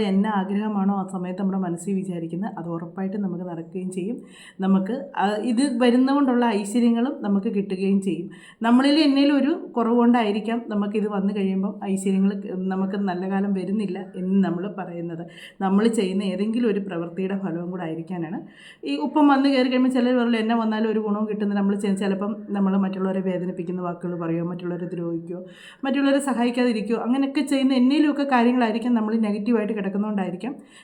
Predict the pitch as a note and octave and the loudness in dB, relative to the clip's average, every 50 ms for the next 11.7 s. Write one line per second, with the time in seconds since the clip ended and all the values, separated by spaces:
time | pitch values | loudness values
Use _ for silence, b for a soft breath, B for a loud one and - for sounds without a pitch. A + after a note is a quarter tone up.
0 | B B A#3 B3+ C#4 C4+ B3+ A#3+ A#3 A3+ A#3+ B3 C4 C4 C4+ C#4 C4+ D4 A3+ G3+ | B B 4 4 6 4 2 2 4 4 4 4 4 4 2 0 0 0 0 -2
1 | F#3 F#3 F3 F3 - D#3+ D3 D3+ - B B B B B - A3 - C4+ C4+ C4+ | -2 -2 -4 -6 -8 -8 -10 -10 -12 B B B B B -6 -6 -4 -2 -4 -2
2 | C4+ A#3 G3 - B3+ C4+ C#4 C4 A#3 A3 G#3 B3+ B3+ A#3 G#3 G3 G3 F#3+ F#3+ G3 | -2 -4 -4 -2 0 2 4 4 4 2 0 0 0 0 2 2 2 2 0 -2
3 | - - - F#3+ F#3 G3 G#3+ G3 F#3+ F3+ G3+ F#3+ F#3+ A#3+ B3 C4 A#3+ G3+ F#3+ F#3+ | -4 -4 -4 -2 -2 0 0 0 0 0 0 0 0 -2 -2 0 0 0 0 0
4 | F#3+ F#3 F3+ F3 F3+ F#3+ F#3 F3+ F3+ F3+ - G3 A3+ - - F#3 G3 G#3+ A#3+ C#4 | 0 0 -2 -6 -6 -6 -6 -6 -6 -8 -6 -6 -6 -6 -2 0 2 2 4 4
5 | E4 D#4+ C#4 A#3 G#3+ G3+ A3 G#3+ F#3+ G3 G3 G3 G3 F#3+ G3+ A#3+ D4 E4 E4+ D#4 | 4 4 4 4 2 2 2 4 4 4 4 2 4 4 4 4 6 6 6 6
6 | C#4 G#3+ G#3 G#3 G#3 G#3 G3+ F#3+ F3 E3+ - - F3 F3+ F#3+ G3 F3+ - B B | 4 2 2 0 -2 0 0 0 0 -2 -6 -6 -4 -4 -4 -4 -6 -8 B B
7 | B B B B A#3+ C#4 D#4 C#4+ C4+ B3 C4 B3+ - D4 D4+ C#4+ A3+ G3 F#3+ F#3 | B B B B 2 4 4 4 4 4 2 2 2 2 2 2 2 2 2 2
8 | F#3+ G#3 G3 G3+ F#3+ F#3+ G3+ G#3 G3 G3+ G3 G3+ F#3+ F#3 F3+ F3+ G#3 G#3+ G#3 G#3 | 0 0 0 0 2 2 2 0 0 -2 -2 -4 -4 -4 -4 -6 -6 -8 -6 -6
9 | F#3 F#3+ F#3 F#3 F#3 F#3 G3 F#3+ F#3 F3+ E3+ F3 F3+ F3 E3+ E3+ E3 F3+ F#3+ F3 | -4 -4 -4 -4 -2 -4 -4 -4 -4 -6 -6 -4 -4 -4 -4 -6 -6 -4 -6 -4
10 | E3 D#3+ E3 F3 G#3 - B B B B B B F3 E3+ - G3+ G#3 G3+ F#3+ F#3+ | -4 -4 -6 -6 -6 -8 B B B B B B -8 -2 0 2 4 4 4 4
11 | F#3+ F#3+ G3 G3 F3 F3 F#3 F#3 G3+ G3 G3 F3+ F3 F3 | 2 2 2 0 0 0 -4 -4 -2 -2 -2 -2 -2 -4